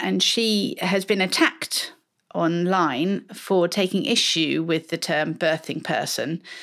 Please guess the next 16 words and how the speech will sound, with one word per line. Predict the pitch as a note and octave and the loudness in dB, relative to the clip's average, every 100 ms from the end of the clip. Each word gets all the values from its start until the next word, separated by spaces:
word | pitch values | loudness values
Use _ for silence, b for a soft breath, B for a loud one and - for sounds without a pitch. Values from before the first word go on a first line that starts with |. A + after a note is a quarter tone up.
| B B B | B B B
rather | E3+ E3 E3 | 0 0 0
than | E3 E3+ F3 | -2 0 2
mother. | F3+ D#3+ D3 | 2 0 -2
So | - F#3+ | -2 0
you're, | G#3+ F#3+ | 2 0
you're | G#3+ G#3 | 0 0
just | G#3 A#3 G#3+ | 2 0 0
not | G#3+ G3 G3+ | 0 0 0
allowed | F#3+ F3+ D#3+ E3 | 0 0 0 -2
to | - F3 D#3+ E3 | -2 0 0 -2
take | - E3+ D#3+ - F3+ | -4 -4 -4 -8 -8
mother | F#3+ F3+ E3 E3 | -2 0 0 -2
out | D#3+ C3 - - - - | 0 -2 -4 -8 -8 -6
of | E3 - | -6 -2
the, | E3 E3 E3 D#3 | -2 -2 -2 -2
um, | D3+ D#3 | -4 -4